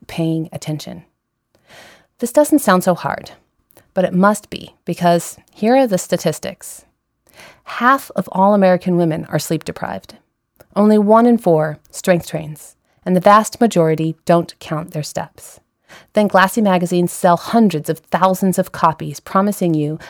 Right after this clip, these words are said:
the secrets to weight loss, and then most of us haven't figured out how not to gain weight.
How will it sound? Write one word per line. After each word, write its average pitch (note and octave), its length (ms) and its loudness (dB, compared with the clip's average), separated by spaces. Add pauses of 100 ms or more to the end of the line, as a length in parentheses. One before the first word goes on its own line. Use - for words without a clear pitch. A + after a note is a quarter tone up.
(120)
the E3 100 -6
secrets - 420 -4
to D3 120 -4
weight E3+ 200 0
loss, G#3+ 400 -2 (280)
and F3+ 80 0
then F#3 180 4
most G3+ 280 2
of D#3+ 80 0
us D3+ 380 -2
haven't F#3 260 0
figured E3 260 0
out D3+ 200 2
how D#3 280 2
not D3+ 300 0
to - 80 -10
gain D3 240 -4
weight. F#3 300 -6